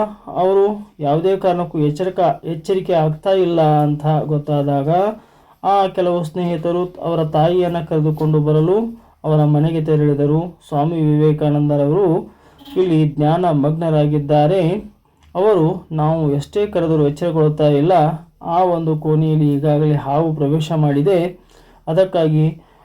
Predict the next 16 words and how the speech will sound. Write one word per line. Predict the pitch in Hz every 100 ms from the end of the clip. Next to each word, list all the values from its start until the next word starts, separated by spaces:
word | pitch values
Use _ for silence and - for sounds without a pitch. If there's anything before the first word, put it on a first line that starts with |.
| -
ಅಂತ | 165 156
ಹೇಳಿ | 147 202 170 147
ಅವರ | 147
ತಾಯಿಗೆ | 147 156 160 160 151
ವಿಷಯವನ್ನು | 147 165 160 151 147
ತಿಳಿಸಿದಾಗ | 147 156 151 151 151 185 196
ಅವರ | 170 156 151
ತಾಯಿ, | 151 202 196 156 180 - _ - - -
ಆ, | 156 156 156 151 151 -
ಗಾಬರಿಗೊಂಡು | 160 170 190 180 160 160 160 147 151 156
ಅವರ | 151 156
ಮನೆಯಿಂದ | 156 151 165 160 151 143 151 151
ಓಡೋಡಿ | 151 180 202 196 156 156 151 - 147
ಬಂದರು. | 147 147 147 156
ಅಷ್ಟರಲ್ಲಿ | 170 - 156 202 202 220 175 165 175 - - -
ಆ | 170 170 160